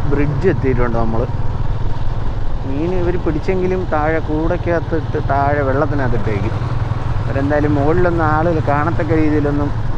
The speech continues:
ചും കിട്ടിയ മീനിനെ വെച്ചേക്കത്തില്ല. രാവിലെ ഇഷ്ടം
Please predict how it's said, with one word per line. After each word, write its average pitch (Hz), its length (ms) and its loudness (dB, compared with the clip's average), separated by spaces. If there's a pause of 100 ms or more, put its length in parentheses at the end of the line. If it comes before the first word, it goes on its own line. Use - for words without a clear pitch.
(300)
ചും 160 140 0 (220)
കിട്ടിയ 160 240 4 (100)
മീനിനെ 143 320 2
വെച്ചേക്കത്തില്ല. 123 560 0 (2500)
രാവിലെ 180 320 2
ഇഷ്ടം 247 260 0